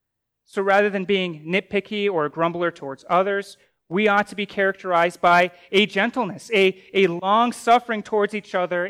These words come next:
in their shortcomings, even as God himself has been towards us. And it's important to note that this graciousness that he calls for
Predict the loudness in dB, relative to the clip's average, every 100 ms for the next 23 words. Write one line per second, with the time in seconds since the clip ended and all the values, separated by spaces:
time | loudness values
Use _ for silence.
0 | -6 -4 -2 -2 -4 -6 -8 -10 -10 -14
1 | -14 -20 -20 _ _ _ -8 -6 -6 -8
2 | -10 -14 -6 0 0 0 -6 -12 -6 -6
3 | -8 -14 -12 -10 -10 -12 -16 -16 -16 -16
4 | -14 -14 -16 _ _ _ _ _ _ _
5 | _ _ _ _ -6 -4 -4 -6 -4 -2
6 | -4 -4 0 0 0 -8 -20 _ _ _
7 | _ -2 0 0 -4 -12 -4 0 -2 -4
8 | -10 -8 -8 -4 -4 -2 -6 -4 -2 -2
9 | -4 -6 -6 -6 -8